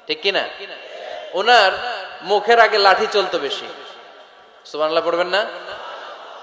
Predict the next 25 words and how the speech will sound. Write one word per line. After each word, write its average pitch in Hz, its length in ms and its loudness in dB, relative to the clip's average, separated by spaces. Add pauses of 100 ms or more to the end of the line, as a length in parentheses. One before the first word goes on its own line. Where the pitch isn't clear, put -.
মাঝে 165 240 0
মাঝে 190 200 0
লাঠি 175 340 0
চালানোরও 185 400 0
দরকার 170 320 0
আছে 156 200 -2
না 165 100 -2
নাই? 139 140 -2 (1300)
সাইয়েদনা 180 400 -2
ওমরে 170 240 -4
ফারুক 185 340 -4
আমাদের 175 320 -4
জন্য 170 180 -10
অনুপ্রেরণা। 156 600 -10 (720)
He 170 60 -4
is 233 80 -4
the 185 100 -12
real 233 600 0
superhero 240 460 0
of 220 180 6 (120)
Muslim 233 220 2
ummah। 220 600 6 (840)
তিনি 160 180 -8
এই 170 240 -2
উম্মার 180 420 -2